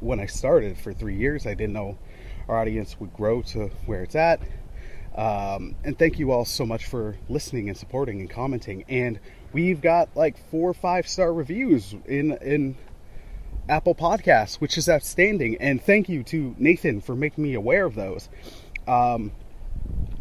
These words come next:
reason I wasn't before is anybody else who does podcasts, they, they can probably relate. Um, Apple Podcasts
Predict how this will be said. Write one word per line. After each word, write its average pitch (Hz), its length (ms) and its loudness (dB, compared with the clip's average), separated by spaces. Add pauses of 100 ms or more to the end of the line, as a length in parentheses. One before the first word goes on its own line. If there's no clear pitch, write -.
(440)
reason 165 320 -2
I 147 60 -2
wasn't 143 340 -2
before 110 580 0 (1120)
is 127 380 0 (100)
anybody 247 340 -4
else 196 200 0
who 156 80 -4
does 147 260 0
podcasts, - 920 -6 (1200)
they, 160 200 4
they 165 220 0
can 175 160 0
probably 160 320 4
relate. 117 440 2 (400)
Um, 131 460 6 (320)
Apple 196 260 2
Podcasts 131 840 2